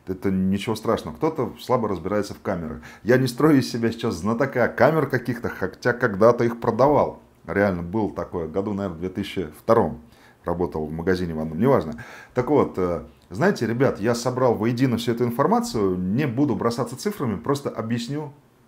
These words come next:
на простом примере. Во-первых, сейчас опять началась гонка,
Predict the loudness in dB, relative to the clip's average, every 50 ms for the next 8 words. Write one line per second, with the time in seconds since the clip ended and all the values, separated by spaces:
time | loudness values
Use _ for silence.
0 | _ -4 0 2 2 2 0 -2 -10 -16 -20 _ _ -6 -6 -4 -2 -2 -2 -2
1 | -2 -6 -6 -2 -2 0 0 0 -2 -4 -8 -10 -20 _ -20 -20 -20 -20 -12 0
2 | 6 6 6 8 6 4 4 2 -2 -4 -8 -8 -6 -2 0 0 0 0 -4 -6
3 | -6 -8 -4 -2 -2 -2 -2 -4 -6 -6 -4 -4 -2 -2 -2 -4 -6 -12 -10 -2
4 | 0 0 0 0 0 -2 -4 -4 -4